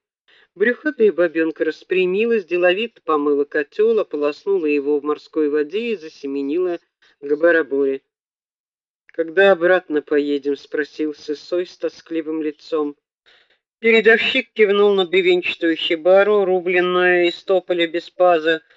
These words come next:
«Вон уже кажим готовят. Скоро камлать начнут». Вскоре прибыли алиуты, промышляющие в партии Качесовых.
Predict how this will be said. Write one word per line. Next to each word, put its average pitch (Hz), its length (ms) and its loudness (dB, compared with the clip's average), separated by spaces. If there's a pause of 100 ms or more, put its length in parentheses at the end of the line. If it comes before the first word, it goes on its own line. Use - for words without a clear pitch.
(340)
«Вон 202 280 -2
уже 185 280 0
кажим 160 440 0
готовят. 143 500 -2 (260)
Скоро 180 600 0 (200)
камлать 151 500 -2
начнут». 120 440 -8 (1500)
Вскоре 262 440 2
прибыли 233 380 2
алиуты, 226 580 2
промышляющие 160 960 -2
в - 100 -12
партии 156 520 -2
Качесовых. 143 840 -6